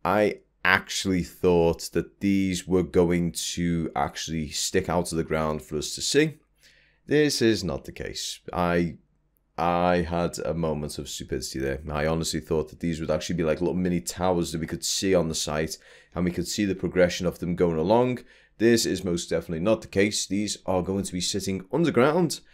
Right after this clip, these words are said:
and what's gonna happen is as the stadium's built, these are gonna be structures that we will sit atop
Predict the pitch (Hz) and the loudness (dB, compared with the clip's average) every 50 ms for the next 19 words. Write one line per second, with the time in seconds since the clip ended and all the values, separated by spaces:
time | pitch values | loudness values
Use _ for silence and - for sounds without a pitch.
0 | - - - - _ - - 147 147 147 147 147 143 143 139 - - - 123 120 | -20 -20 -20 -20 _ 0 2 4 4 4 4 2 2 0 -2 -2 2 2 2 2
1 | - - 120 113 107 107 107 107 107 - 107 107 101 90 104 104 101 - - 92 | 4 2 2 2 2 2 2 2 2 2 2 2 2 2 2 2 0 0 -4 -2
2 | - 107 101 101 85 92 92 90 82 - - 87 87 85 82 - - 85 101 101 | 2 2 2 2 2 0 -2 -4 -4 -2 0 2 2 4 2 0 -2 -2 -2 0
3 | 92 - 85 87 90 87 85 82 - - - 92 87 - - 87 78 - 90 78 | 0 -2 -2 -2 -2 -2 -2 -4 -2 -2 -2 -2 -2 -2 -4 -6 -2 0 0 0
4 | - 85 95 92 80 82 82 76 - - - - 117 113 - - - 92 - - | 2 0 -2 -2 0 0 -2 -2 -2 -4 0 2 2 2 0 -4 -8 -10 -6 -2
5 | 98 90 85 78 - - | 0 2 2 0 -2 -8